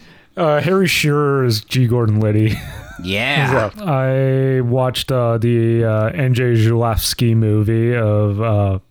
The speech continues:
Speaker 1: L'amour braque, A K A Mad Love, with, uh,
Speaker 2: Nice.
Speaker 1: Sophie Marceau.
Speaker 2: I'm a big fan of that film. Like
Speaker 1: Yeah,
Speaker 2: that film a
Speaker 1: that's
Speaker 2: lot.
Speaker 1: an awesome, awesome movie.
Speaker 2: I think that was actually my first, uh,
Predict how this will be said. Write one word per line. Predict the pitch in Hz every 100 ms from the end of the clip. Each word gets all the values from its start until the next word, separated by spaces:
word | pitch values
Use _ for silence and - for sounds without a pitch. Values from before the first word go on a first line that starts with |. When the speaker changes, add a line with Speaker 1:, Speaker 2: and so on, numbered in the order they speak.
| - -
Speaker 1:
L'amour | 120 117 120 123 113
braque, | 101 104 117 127 - - -
A | 120
K | 107 117 104
A |
Mad | 101 101 95
Love, | 101 101 123 127
with, | 117 110
uh, | 151
Speaker 2:
Nice. | 113
Speaker 1:
Sophie | - 113 113
Marceau. | 104 101 - 117 101 110
Speaker 2:
I'm | 113
a |
big | 113 107
fan | 101
of | 98
that | 95
film. | 98 92 - _
Like | -
Speaker 1:
Yeah, | 104
Speaker 2:
that | 113
film | 113
a | 120
Speaker 1:
that's | -
Speaker 2:
lot. |
Speaker 1:
an | 120
awesome, | 151 104 95 113 107
awesome | 98 92 101
movie. | 92 92 95
Speaker 2:
I | 127
think | 160
that | 185
was | 180
actually | 156 - 139
my | 113
first, | 117 110 - 104
uh, | 98 95 92